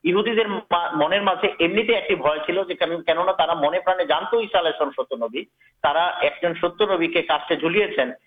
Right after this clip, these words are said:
এটা যে তারা অভিশপ্ত হবে এবং তারা যে শাস্তি পাবে তারা জানতো। এ কারণে আকাশ মেঘাচ্ছন্ন দেখে, ঝড়ো হাওয়া বইতে দেখে তারা ভেবেছে যে সন্ধ্যা বুঝি হয়ে গেছে, এবং তারা তৎক্ষণাৎ লাশ না-, এই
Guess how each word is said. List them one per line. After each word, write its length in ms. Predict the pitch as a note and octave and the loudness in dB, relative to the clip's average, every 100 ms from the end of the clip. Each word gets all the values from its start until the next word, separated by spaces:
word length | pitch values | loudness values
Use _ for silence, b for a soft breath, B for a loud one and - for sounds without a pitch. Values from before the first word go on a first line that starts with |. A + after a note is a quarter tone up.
| _ | _
এটা 220 | D3 E3 E3+ | 0 0 2
যে 140 | F3 | 2
তারা 220 | E3+ D#3 | 2 2
অভিশপ্ত 520 | D#3+ D3 F3 G3+ - | 2 0 0 0 0
হবে 540 | F3+ E3 F3+ B2+ A2 - _ | 2 2 2 0 -2 -8 _
এবং 220 | C3+ D3 D3+ | -2 0 0
তারা 200 | D3 D#3+ | 0 2
যে 220 | E3+ E3 E3+ | 2 0 0
শাস্তি 280 | D#3+ - | 0 2
পাবে 200 | G3 F3 | 2 2
তারা 180 | F3+ D3+ | 2 2
জানতো। 400 | C#3 B2 G#2 - - | 2 0 -2 -12 -6
এ 80 | C#3+ | -2
কারণে 280 | D3 F3 F3+ | 0 2 0
আকাশ 360 | - C#3 F#3+ F3 C3 | 0 0 0 0 0
মেঘাচ্ছন্ন 520 | C#3+ G3 - G#3 G3+ | 0 0 0 -2 0
দেখে, 300 | F3+ F3+ F3+ | 0 0 0
ঝড়ো 240 | C#3+ D#3+ E3+ | 2 2 2
হাওয়া 260 | D3 F#3+ | 2 2
বইতে 260 | G#3 F#3 F3 | 2 0 0
দেখে 200 | E3 E3+ | 0 0
তারা 220 | D3+ D3+ | 0 2
ভেবেছে 400 | C#3+ D3 D#3 E3 | 2 0 0 0
যে 180 | D#3 D3 - _ - | 0 0 -4 _ -4
সন্ধ্যা 300 | D#3+ D#3 D3+ | 0 2 2
বুঝি 200 | D3+ C#3 | 2 2
হয়ে 220 | C3 C3+ | 2 2
গেছে, 280 | A#2 E2+ - _ _ - | 0 -2 -8 _ _ -2
এবং 200 | D3 F3 | -2 0
তারা 180 | E3+ F3+ | 0 0
তৎক্ষণাৎ 480 | F#3 G3 - A3 F#3+ - | 0 -2 0 0 0 0
লাশ 260 | C3+ D3+ D#3 - - _ _ - | 0 0 -2 -8 -16 _ _ -10
না-, 220 | B2+ C3+ A#2+ B2+ C3+ B2 | -2 0 2 2 2 0
এই 500 | F#2+ B2+ B2 A#2+ F#2+ | 0 2 2 0 -4